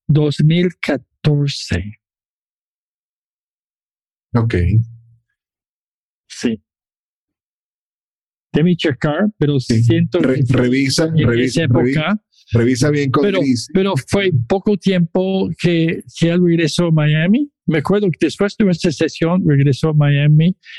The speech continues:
Speaker 1: y empezó el, el problema del cáncer. Pero ese otra vez, cuando uno está tomando las fotos de alguien y estás escuchando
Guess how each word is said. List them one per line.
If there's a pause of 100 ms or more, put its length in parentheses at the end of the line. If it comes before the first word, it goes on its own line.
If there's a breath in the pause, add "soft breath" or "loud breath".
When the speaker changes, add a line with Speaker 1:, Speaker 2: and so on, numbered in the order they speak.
(100)
Speaker 1:
y
empezó
el, (100)
el
problema
del
cáncer. (580 loud breath)
Pero
ese
otra
vez, (180)
cuando
uno
está
tomando
las
fotos
de
alguien (840 soft breath)
y
estás
escuchando